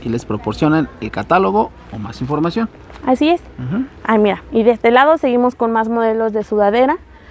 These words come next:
Speaker 2: Recordarles también que toda esta sudadera es nacional. Tenemos de Vans, Tupac, Nike.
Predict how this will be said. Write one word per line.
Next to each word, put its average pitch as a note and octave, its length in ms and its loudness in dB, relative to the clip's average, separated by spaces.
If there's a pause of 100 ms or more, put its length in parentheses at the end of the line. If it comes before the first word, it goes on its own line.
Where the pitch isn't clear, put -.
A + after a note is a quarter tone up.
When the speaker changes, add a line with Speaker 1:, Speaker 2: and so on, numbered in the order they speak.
(380)
Speaker 2:
Recordarles B3 500 4
también B3 220 2
que C4+ 80 4
toda B3+ 160 4
esta B3+ 160 2
sudadera A3 400 4
es A3+ 80 -2
nacional. B3+ 460 0 (1400)
Tenemos C#4 320 6
de A#3+ 100 6
Vans, C#4+ 540 2 (280)
Tupac, C4+ 720 0 (600)
Nike. C#4 580 0